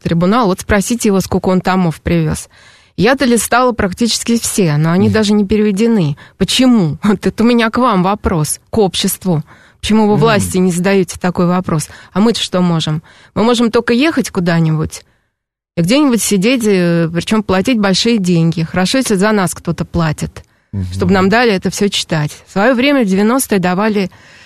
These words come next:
Speaker 1: без денег читать.
Speaker 2: Мгм.
Speaker 1: Самое интересное, конечно, у нас не опубликовано. Даже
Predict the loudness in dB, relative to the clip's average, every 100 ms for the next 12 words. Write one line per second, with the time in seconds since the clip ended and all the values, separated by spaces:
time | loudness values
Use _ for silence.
0 | -20 -20 _ _ _ _ _ _ _ -2
1 | 0 2 0 -2 -6 -10 -8 -10 -12 -20
2 | _ _ _ _ _ _ _ _ _ _
3 | _ -4 0 2 2 4 2 2 2 0
4 | 0 -2 -2 0 0 0 0 0 0 -2
5 | -2 0 -2 -4 -4 -2 -2 -2 -2 0
6 | 2 2 0